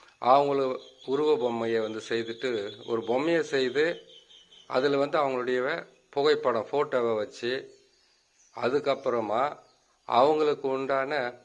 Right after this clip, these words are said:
பேரு, அவங்களுடைய அம்மா பேரு, அவங்க இருக்கிற ஊரு, இது எல்லாமே ஒரு தகடுல எழுதுவாங்க. செம்பு தகடா இருக்கட்டும், தாமரை தகடா இருக்கட்டும், இரும்பு தகடா இருக்கட்டும், மொறி தகடா இருக்கட்டும், அந்த தகடுல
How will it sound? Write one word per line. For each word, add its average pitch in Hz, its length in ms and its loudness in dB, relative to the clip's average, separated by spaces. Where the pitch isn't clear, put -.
பேரு, 117 440 4
அவங்களுடைய 110 360 0
அம்மா 117 180 0
பேரு, 104 280 -4
அவங்க 120 220 2
இருக்கிற 165 400 -2
ஊரு, 104 220 2
இது 135 160 -4
எல்லாமே 147 360 2
ஒரு 135 120 0
தகடுல 160 460 4
எழுதுவாங்க. 104 400 0
செம்பு 123 280 -2
தகடா 107 380 0
இருக்கட்டும், 98 580 -6
தாமரை 123 360 -2
தகடா 101 380 -2
இருக்கட்டும், 95 560 -10
இரும்பு 143 360 0
தகடா 110 380 -2
இருக்கட்டும், 101 560 -10
மொறி 143 200 -2
தகடா 107 360 -2
இருக்கட்டும், 101 380 -10
அந்த 107 100 -8
தகடுல 151 420 2